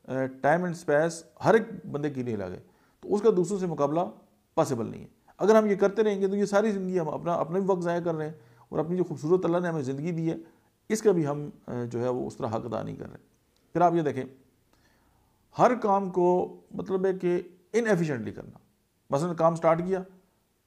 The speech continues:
आपका दिल नहीं कर रहा था, आपने बस थोड़ा सा काम शाम कर दिया, उसको छोड़ दिया, फिर एक नया काम स्टार्ट कर दिया, क्योंकि आप एफिशिएंट नहीं है।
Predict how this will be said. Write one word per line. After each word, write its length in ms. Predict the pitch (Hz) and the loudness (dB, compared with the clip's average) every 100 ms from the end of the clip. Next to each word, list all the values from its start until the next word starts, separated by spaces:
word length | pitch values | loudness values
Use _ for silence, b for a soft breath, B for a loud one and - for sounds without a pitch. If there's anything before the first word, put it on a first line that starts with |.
| _ - | _ 0
आपका 240 | 135 160 | 2 2
दिल 180 | 131 147 | 2 2
नहीं 140 | 170 175 | 2 2
कर 140 | 165 | 2
रहा 120 | 156 | 0
था, 180 | 135 127 - _ _ _ _ - | -4 -10 -16 _ _ _ _ 4
आपने 280 | 139 160 175 | 6 6 4
बस 140 | 151 151 | -2 -2
थोड़ा 160 | 143 151 | -2 0
सा 100 | 151 | -2
काम 240 | 147 147 | -2 -2
शाम 200 | 147 143 143 | -2 -4 -2
कर 120 | 143 | -2
दिया, 120 | 156 | -2
उसको 140 | 156 | -4
छोड़ 220 | 156 165 156 | 0 2 2
दिया, 160 | 147 | 0
फिर 120 | 131 | -2
एक 80 | 143 | -4
नया 160 | 127 123 | -4 -4
काम 160 | 113 | -6
स्टार्ट 240 | 110 104 98 | -6 -8 -8
कर 100 | 101 | -12
दिया, 240 | - - - _ _ _ _ _ _ _ | -14 -18 -20 _ _ _ _ _ _ _
क्योंकि 180 | 202 214 | 0 4
आप 300 | 214 214 - | 6 4 2
एफिशिएंट 380 | 165 196 175 131 | -2 0 -2 -2
नहीं 140 | 113 | -6
है। 140 | 113 | -8